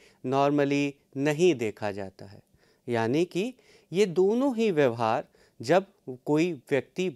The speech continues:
बहुत ज़्यादा एग्रेशन शो करे या जब कोई व्यक्ति बहुत कम एग्रेशन शो करे, एक समाज में नॉर्मल बिहेवियर,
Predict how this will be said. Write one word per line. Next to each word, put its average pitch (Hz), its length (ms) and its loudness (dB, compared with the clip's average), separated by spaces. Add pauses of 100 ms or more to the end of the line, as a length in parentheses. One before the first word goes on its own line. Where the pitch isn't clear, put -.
बहुत 147 320 -2
ज़्यादा 113 560 0
एग्रेशन 156 520 -2
शो 151 240 0
करे 147 380 2 (420)
या 131 260 2 (340)
जब 202 300 -2 (100)
कोई 180 220 4
व्यक्ति 139 480 -2 (280)
बहुत 170 280 -2 (180)
कम 180 300 2
एग्रेशन 160 540 0
शो 156 280 0
करे, 160 400 2 (400)
एक 277 280 -2 (160)
समाज 165 560 0
में 226 220 -2
नॉर्मल 165 640 0
बिहेवियर, 123 680 -4